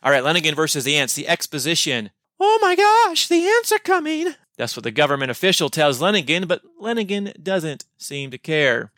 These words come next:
The district commissioner claims these are no ordinary ants. In fact, I think at one point he recommended that Lennigan wear a, uh, cloth face mask.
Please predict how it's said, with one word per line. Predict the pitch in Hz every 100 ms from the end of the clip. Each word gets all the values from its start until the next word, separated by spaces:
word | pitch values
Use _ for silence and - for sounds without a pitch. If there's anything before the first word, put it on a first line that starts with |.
| _
The | 143
district | 143 185 - 185
commissioner | 160 170 185 165 160
claims | 165 165 165 175 160
these | 139 185 170
are | 170
no | 160 165 165
ordinary | 147 156 156 147 147 147
ants. | 151 160 120 - - - _ _
In | 123
fact, | 165 160
I | 143
think | 165
at | 147 110
one | 156 170
point | 143 131
he | 147
recommended | 127 147 156 127 143 135
that | 117 123
Lennigan | 135 151 123 117 110 _ _
wear | - 131
a, | 123 117 117
uh, | 113 107 104
cloth | - - 139 127 -
face | 131 131 -
mask. | 120 113 - -